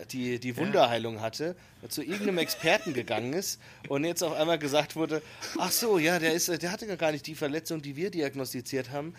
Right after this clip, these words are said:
Speaker 1: und er muss gar nicht bis Jahresende ausfallen, sondern der trainiert heute wieder, weil war nur irgendein Nerv eingeklemmt.“ Da denkst du dir auch, „Ey Leute, was macht ihr denn? Was ist das denn? Das gibt es nicht.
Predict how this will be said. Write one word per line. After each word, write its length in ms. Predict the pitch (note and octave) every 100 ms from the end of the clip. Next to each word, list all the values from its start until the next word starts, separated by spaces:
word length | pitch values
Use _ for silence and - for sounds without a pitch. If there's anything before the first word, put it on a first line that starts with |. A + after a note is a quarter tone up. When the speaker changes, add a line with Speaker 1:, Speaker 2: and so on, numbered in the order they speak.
| - -
Speaker 1:
und 60 | C3+
er 40 |
muss 200 | D3+ G#3
gar 100 | E3+
nicht 140 | C#3 B2
bis 120 | B2+
Jahresende 540 | C#3 C3 B2+ F3 E3+
ausfallen, 400 | G2 B2 C3+ C3
sondern 280 | B2 C3 C3
der 100 | C3+
trainiert 340 | C3 D3 F#3+ F#3+
heute 200 | E3+ D3
wieder, 260 | D#3+ D#3
weil 180 | C#3 B2
war 120 | C3+
nur 140 | D3 C#3+
irgendein 240 | C#3+ C3+
Nerv 260 | B2 B2+ -
eingeklemmt.“ 560 | G#2+ G2 - G#2+ F#2+ - - - -
Da 60 |
denkst 220 | A2 C#3+ D3+
du 60 |
dir 160 | C#3 B2+
auch, 120 | C#3+
„Ey 140 | -
Leute, 340 | C3 C3+ D#3+ D3+
was 220 | D3+ -
macht 420 | B2+ F3+ G#3 -
ihr 140 | G3+ E3+
denn? 280 | A#2 G2 G2 - - -
Was 160 | B2+ D#3
ist 180 | D3
das 240 | - G#3 -
denn? 260 | A#2+ A2 F#3+ - -
Das 160 | B2+
gibt 220 | - -
es 160 | - -
nicht. 380 | A#2 G#2 -